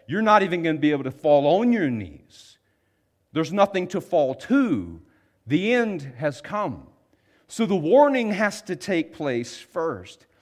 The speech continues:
And here in our text today, Jesus instructs us, "But watch yourselves."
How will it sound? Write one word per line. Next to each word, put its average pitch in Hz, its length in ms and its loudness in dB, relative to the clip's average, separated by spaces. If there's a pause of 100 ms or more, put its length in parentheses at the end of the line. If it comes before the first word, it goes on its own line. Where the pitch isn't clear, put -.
(240)
And 165 120 -4
here 214 160 2
in 196 60 -2
our 170 100 -2
text 185 300 -4
today, 165 280 -2
Jesus 196 460 -10
instructs 170 540 -8
us, 110 360 -4 (340)
"But 156 120 0
watch 190 400 2
yourselves." 120 760 -8